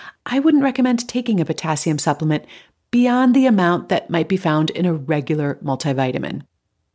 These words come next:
Now, Nutrition Diva listener Alice wondered whether using a potassium chloride salt substitute might be a good way to increase your potassium intake and cut down on sodium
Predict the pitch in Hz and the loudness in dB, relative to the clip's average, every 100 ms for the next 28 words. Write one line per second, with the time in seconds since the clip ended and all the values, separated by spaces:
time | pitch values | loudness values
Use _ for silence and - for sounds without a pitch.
0 | _ _ _ 254 247 262 - 370 453 359 | _ _ _ 4 4 4 0 -2 -2 0
1 | 233 214 208 165 - 170 - - 208 262 | 2 2 2 0 0 -2 -4 -6 -2 0
2 | 175 143 - 160 151 151 170 175 196 190 | 0 -2 -4 -2 0 0 0 0 0 2
3 | 185 175 233 294 285 285 240 - 196 190 | 2 2 2 4 4 2 -4 -4 -4 -2
4 | 208 190 - 170 156 147 - - 269 349 | -2 -2 -2 0 0 -2 -4 -2 0 0
5 | - 151 131 - 147 143 143 196 - - | -2 -4 -2 -4 -4 0 0 -2 -8 -10
6 | - - 180 175 190 277 277 202 180 202 | -14 -10 0 2 4 4 4 4 4 4
7 | 202 196 220 220 262 269 - 156 147 165 | 2 0 -2 0 0 -2 -2 -2 0 0
8 | 151 147 151 185 - _ _ - 185 - | 0 -2 -2 -4 -6 _ _ -12 -8 -6
9 | 190 180 180 180 - 269 233 151 165 | -2 0 0 0 2 2 2 2 -2